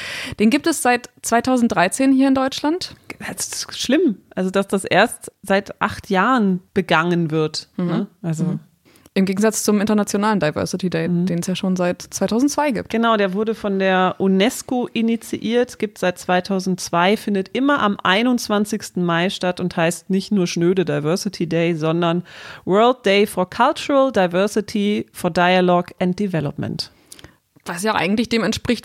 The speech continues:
Speaker 1: wenn ich jetzt so an Diversity denke und wo das stattfinden soll, das ist ja, eigentlich trifft es das schon. Der Deutsche Diversity-Tag, den gibt's erst seit zweitausenddreizehn, haben wir ja gerade schon gesagt.
Speaker 2: Mhm.
Speaker 1: Und, ähm, der ist ein Produkt der Charta der Vielfalt.
Speaker 2: Ja.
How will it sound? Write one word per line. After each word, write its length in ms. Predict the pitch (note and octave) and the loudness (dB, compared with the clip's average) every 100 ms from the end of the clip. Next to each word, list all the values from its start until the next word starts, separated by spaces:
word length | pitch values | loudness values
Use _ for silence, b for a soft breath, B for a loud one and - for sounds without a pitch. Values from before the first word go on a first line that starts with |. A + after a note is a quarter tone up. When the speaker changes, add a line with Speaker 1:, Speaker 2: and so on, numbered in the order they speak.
| - | 0
Speaker 1:
wenn 140 | F#3+ | 0
ich 80 | F#3+ | 0
jetzt 220 | G3+ - | -2 0
so 100 | G3 | 2
an 180 | B2 F#3 | 2 2
Diversity 480 | F#3 F3+ F#3+ G3+ G3+ | 2 2 0 0 0
denke 320 | E3+ F#3+ B3 | 2 2 2
und 220 | F#3+ G3 | 2 0
wo 80 | F#3+ | 2
das 120 | F#3+ | 0
stattfinden 440 | - G3 - G3+ F#3+ | 2 -2 0 0 2
soll, 240 | F3 G3 | 2 2
das 200 | G#3+ G3+ | 0 -2
ist 100 | - | -4
ja, 180 | G#3+ E3+ - - | 0 0 -2 -2
eigentlich 280 | F#3+ G#3 G#3+ | 0 0 0
trifft 280 | - A#3 G3 | 0 0 -2
es 80 | - | -2
das 200 | D3+ - | -4 -2
schon. 220 | E3+ E3+ B B | -2 -4 B B
Der 140 | G3 | 0
Deutsche 420 | F#3 - B3+ - G#3+ | 0 0 0 2 0
Diversity-Tag, 920 | F3 E3+ F3+ F#3+ F#3 - F#3 A3+ - B B | 0 2 0 -2 -6 -2 0 0 -4 B B
den 100 | A3+ | 2
gibt's 160 | D4+ - | 2 2
erst 180 | A3+ - | -2 0
seit 100 | A3 | -2
zweitausenddreizehn, 560 | G#3+ G#3 F#3+ F3 B3 | 0 0 0 0 2
haben 100 | A#3 | 2
wir 60 | G3+ | 2
ja 40 | |
gerade 200 | F#3 F#3 | 0 -2
schon 140 | G3 G3+ | 0 0
gesagt. 320 | F3 F#3 B3+ | 0 0 0
Speaker 2:
Mhm. 60 | F#3+ | 2
Speaker 1:
Und, 220 | G#3 A3+ | 2 0
ähm, 340 | G3+ G3 G3 F#3+ B B B B B - | -2 0 0 -4 B B B B B 2
der 260 | A#3+ D4 | 4 4
ist 140 | C4+ C4 | 2 0
ein 80 | |
Produkt 420 | B3 A#3+ A#3+ - - | 2 0 0 -2 0
der 160 | G#3 | -2
Charta 560 | - - A3 C4+ C#4 A#3+ | -2 -2 0 2 0 0
der 220 | A3 G3+ | 0 -2
Vielfalt. 1080 | - - C#4+ D#4 D4+ - D3 C3 - - - F#3+ | -4 -4 2 2 2 0 -2 -2 -4 -10 -8 -2
Speaker 2:
Ja. 200 | F#3 | -2